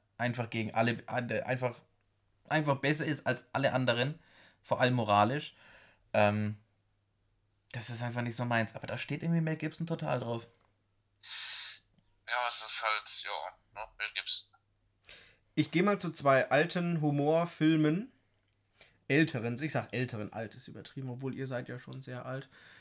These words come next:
Speaker 3: Deswegen
Speaker 2: Nee.
Speaker 1: Als ich in deinem Alter war, hab ich mir sowas nicht getraut zu sagen.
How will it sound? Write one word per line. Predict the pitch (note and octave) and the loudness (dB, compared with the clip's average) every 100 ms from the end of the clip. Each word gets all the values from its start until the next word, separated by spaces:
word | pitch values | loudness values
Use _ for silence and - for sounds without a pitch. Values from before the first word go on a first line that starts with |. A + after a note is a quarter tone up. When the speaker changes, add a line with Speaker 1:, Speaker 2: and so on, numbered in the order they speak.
| _ | _
Speaker 3:
Deswegen | D3 C3 D3 C#3+ | -6 0 4 6
Speaker 2:
Nee. | A2+ A#2 - - - _ _ _ _ _ - - - _ _ _ - | 8 8 4 -4 -18 _ _ _ _ _ -20 -20 -20 _ _ _ 0
Speaker 1:
Als | C#3+ - | 2 2
ich | B3+ C#4 | 2 4
in | G#3+ | 8
deinem | F#3 D#3+ | 10 12
Alter | C#3+ C#3 C3+ | 12 12 10
war, | D3 | 12
hab | |
ich | D#3+ | 12
mir | E3+ | 8
sowas | F3+ F#3 | 6 6
nicht | G3+ - | 4 4
getraut | C3+ B2+ A#2 | 2 6 6
zu | A2+ | 4
sagen. | A2 G#2 G2+ G2 | 6 6 6 2